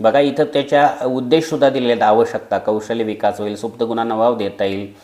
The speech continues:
शिकण्याची प्रक्रिया आनंददायी होईल, नेतृत्व करण्याची संधी मिळेल,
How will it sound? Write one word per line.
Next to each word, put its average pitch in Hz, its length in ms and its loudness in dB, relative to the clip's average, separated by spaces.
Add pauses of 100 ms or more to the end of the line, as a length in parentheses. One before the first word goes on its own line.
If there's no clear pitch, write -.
(280)
शिकण्याची 113 400 -6
प्रक्रिया 117 460 -2
आनंददायी 113 380 0
होईल, 104 240 -4
नेतृत्व 120 440 -4
करण्याची 113 340 -2
संधी 107 320 -8
मिळेल, 101 280 -4